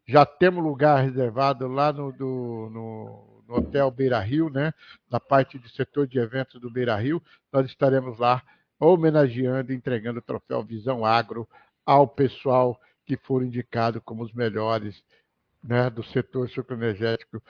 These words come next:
de dois mil e vinte e dois, né, agora em Piracicaba, tá certo, gente? Então, não esqueça, né? E já está marcado. Vai a-, colocando a sua agenda aí, Murilo. Dia oito de dezembro,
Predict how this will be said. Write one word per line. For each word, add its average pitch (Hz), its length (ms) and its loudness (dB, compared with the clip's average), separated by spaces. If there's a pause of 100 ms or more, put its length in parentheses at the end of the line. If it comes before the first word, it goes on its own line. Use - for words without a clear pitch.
(240)
de 131 140 -4
dois 120 260 2
mil 131 400 0
e 123 120 0
vinte 120 420 -10
e 131 60 -8
dois, 113 560 -4 (260)
né, 120 300 0
agora 113 680 0 (480)
em 127 140 2
Piracicaba, 113 1000 0
tá 113 120 -12
certo, 170 380 0
gente? 170 360 -2
Então, 170 460 0
não 156 200 -2
esqueça, 156 520 0
né? 139 180 -2 (300)
E 151 140 4
já 185 180 10
está 190 260 6
marcado. 196 640 4 (340)
Vai 147 260 8
a-, 180 220 6
colocando 185 500 4
a 175 40 6
sua 180 220 4
agenda 170 360 4
aí, 175 100 8
Murilo. 165 440 4 (320)
Dia 185 500 6
oito 196 640 6
de 156 180 -6
dezembro, 151 800 0